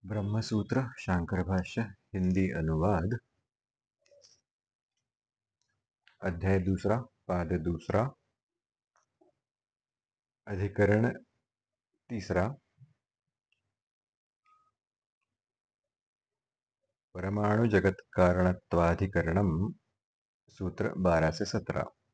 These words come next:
सूत्र बारहवा, उभयथापि न कर्मातस्तद्भावः। उभयथा अपि न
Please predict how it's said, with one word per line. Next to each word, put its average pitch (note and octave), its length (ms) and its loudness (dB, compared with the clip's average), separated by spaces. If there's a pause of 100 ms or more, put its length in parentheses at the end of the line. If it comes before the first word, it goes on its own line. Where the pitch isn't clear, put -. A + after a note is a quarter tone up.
(760)
सूत्र F#2 400 -4
बारहवा, E2+ 560 0 (1900)
उभयथापि G2 1040 0 (500)
न G2+ 320 -4 (1200)
कर्मातस्तद्भावः। F2+ 2250 -4 (3500)
उभयथा F2+ 560 -2
अपि G#2+ 680 -2
न F#2+ 320 2